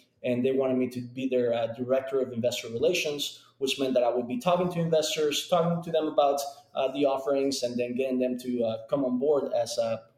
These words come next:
partners and investors, passive investors with us. Uh, so I was able to raise about four point six million dollars for them in a short amount of time, and just learned a lot through that process about just syndications themselves, the process, the,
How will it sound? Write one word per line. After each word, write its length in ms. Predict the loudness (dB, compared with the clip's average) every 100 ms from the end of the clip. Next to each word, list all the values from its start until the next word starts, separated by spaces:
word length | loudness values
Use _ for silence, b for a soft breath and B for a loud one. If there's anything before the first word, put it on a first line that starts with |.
| _
partners 360 | 0 0 0 -2
and 100 | -2
investors, 460 | 0 0 0 -4
passive 340 | 0 0 2 -2
investors 480 | 0 -2 -2 -8
with 140 | -6 -4
us. 340 | -2 -4 B B B -6
Uh, 140 | -4
so 180 | 2 2
I 40 |
was 160 | 4 4
able 220 | 2 0
to 320 | -2 -2 -2 b b b
raise 220 | 0 0
about 320 | 4 2 2 -2
four 180 | -2 -2
point 160 | -2 -2
six 240 | -4 -4
million 240 | -2 0 2
dollars 280 | 2 2
for 180 | 0 0
them 240 | 0 0 -2
in 100 | -4
a 80 |
short 240 | -4 -2 0
amount 200 | 0 -2
of 100 | -4 -4
time, 260 | -2 -2 -6 b b
and 120 | -8 -4
just 200 | -2 0
learned 200 | 2 4
a 40 |
lot 280 | 4 2 2
through 120 | 2
that 160 | 2 2
process 400 | 0 0 -4 -4
about 400 | -2 0 0 -2 b b -10
just 180 | -4 -2
syndications 580 | 0 0 0 0 -2 -2
themselves, 600 | -2 2 4 4 0 -6
the 60 |
process, 560 | -2 0 0 0 0 0
the, 180 | -2